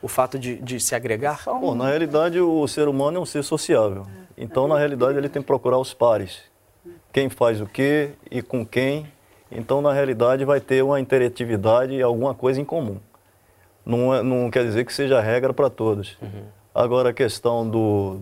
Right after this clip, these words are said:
Speaker 3: dos abrigos, eu queria só dar uma pincelada na questão da abordagem e na questão da documentação. Muitas pessoas perdem também porque não tem local adequado pra deixar seus pertences, nem na rua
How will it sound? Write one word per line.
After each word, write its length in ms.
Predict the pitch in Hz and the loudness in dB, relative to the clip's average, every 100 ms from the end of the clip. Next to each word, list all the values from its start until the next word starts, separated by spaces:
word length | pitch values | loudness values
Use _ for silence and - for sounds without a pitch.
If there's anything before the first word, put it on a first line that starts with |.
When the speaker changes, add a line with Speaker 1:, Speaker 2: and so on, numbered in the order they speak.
| 104 | -12
Speaker 3:
dos 260 | 110 104 113 | -10 0 0
abrigos, 400 | 101 110 123 117 | 2 0 0 -2
eu 40 | |
queria 200 | 131 127 | 0 0
só 140 | 131 131 | 0 2
dar 100 | 139 | 2
uma 100 | 127 | 0
pincelada 480 | 127 - 113 113 | -2 2 4 2
na 140 | 110 107 | 0 -2
questão 400 | 107 101 117 110 | -2 0 0 2
da 180 | 107 101 | 0 0
abordagem 600 | 101 101 104 135 127 120 | 2 2 4 4 4 0
e 20 | |
na 140 | 120 | -2
questão 360 | 113 107 - 123 | -2 -2 -2 -2
da 120 | 120 | 0
documentação. 840 | 117 120 127 127 135 120 104 98 95 - _ - | 0 -2 0 -2 0 -2 -2 -6 -8 -20 _ -6
Muitas 340 | 135 185 160 | -2 0 0
pessoas 380 | - 135 135 113 | 0 0 0 -2
perdem 420 | - 127 131 127 104 | 2 4 4 2 -2
também 420 | 110 104 127 143 | -2 0 0 0
porque 280 | - 110 147 | -4 0 0
não 160 | 165 | 0
tem 240 | 165 170 170 | 0 0 2
local 520 | 156 117 117 120 127 | 2 2 2 4 4
adequado 420 | 117 107 110 110 | 2 2 0 0
pra 180 | 107 143 | 0 2
deixar 300 | 143 - 110 | 2 0 -2
seus 160 | - - | -2 0
pertences, 500 | 113 - 117 120 120 | 0 0 -2 -2 -2
nem 200 | 139 170 | -2 2
na 100 | 156 | 2
rua 440 | 117 147 196 208 | 2 2 0 0